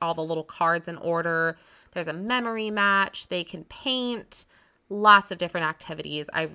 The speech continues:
really recommend it. It's called the Bible app. No, I'm not <laughs> sponsored at all. I wish I was, but I'm not. I just really believe in this app because it just puts them in their terms.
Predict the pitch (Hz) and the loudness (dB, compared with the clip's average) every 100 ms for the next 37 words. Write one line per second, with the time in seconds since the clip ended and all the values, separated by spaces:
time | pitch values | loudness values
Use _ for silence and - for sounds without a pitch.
0 | 156 190 190 185 170 - 160 151 156 160 | -4 0 0 0 -2 -4 -6 -6 -4 -4
1 | 160 175 - 190 196 185 139 - 73 - | -4 -8 0 0 2 0 0 -2 -6 -6
2 | - - 175 196 233 254 226 208 - - | -10 -14 -4 2 6 6 4 0 2 4
3 | 202 190 208 196 190 - 185 175 156 - | 4 4 4 4 4 8 8 8 4 4
4 | 185 180 - - 151 135 143 143 - 214 | 0 -2 -2 -2 0 0 -2 -4 -4 -2
5 | 349 240 151 156 - - - - - 240 | -2 2 4 4 0 -18 -20 -8 -2 0
6 | 262 185 165 156 156 151 156 151 156 - | -2 -2 -2 -2 -4 -6 -6 -10 -2 4
7 | 139 139 - 151 151 147 - - 180 - | 4 4 -6 -8 -6 -6 -10 -10 -10 -8
8 | 165 156 180 233 220 196 180 175 180 | -10 -6 -2 -2 -2 -4 -2 -4 -8